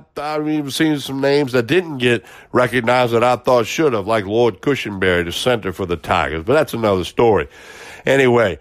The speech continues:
when you go thirteen and oh, when you win the S E C, which is the nation's best conference, and you do it in dominating form, record-setting form,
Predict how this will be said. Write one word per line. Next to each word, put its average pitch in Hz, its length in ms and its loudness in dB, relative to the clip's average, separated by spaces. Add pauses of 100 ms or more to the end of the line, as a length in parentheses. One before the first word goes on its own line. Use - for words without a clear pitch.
(580)
when 98 140 -4
you 104 80 0
go 135 200 4
thirteen 131 460 0
and 107 140 2
oh, 107 280 2
when 95 140 -6
you 101 80 -4
win 131 200 0
the 120 180 2
S 107 220 0
E 95 100 -6
C, 107 220 -2
which 90 180 -6
is 76 120 -8
the 92 80 -6
nation's 107 420 -2
best 101 320 0
conference, 92 600 -2
and 95 100 -8
you 92 80 -4
do 127 220 4
it 123 60 4
in 110 140 -2
dominating 107 600 2
form, 95 460 0
record-setting 117 920 0
form, 98 400 -2